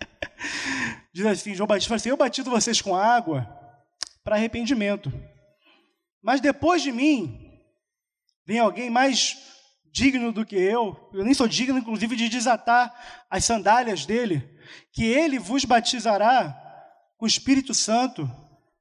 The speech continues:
e com fogo." Então, a, quem batiza com o Espírito Santo,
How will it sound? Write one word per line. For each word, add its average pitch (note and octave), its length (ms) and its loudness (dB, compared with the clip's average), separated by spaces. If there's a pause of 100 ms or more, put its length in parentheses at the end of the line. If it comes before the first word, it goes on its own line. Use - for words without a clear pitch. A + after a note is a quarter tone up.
e G#3+ 60 -2
com B3+ 160 -2
fogo." G#3 580 -6 (320)
Então, D4 380 2 (460)
a, A3 560 0
quem E4 140 2
batiza C4 600 0
com B3+ 80 -8
o A3 40 -2
Espírito F#3+ 400 -4
Santo, A3+ 420 0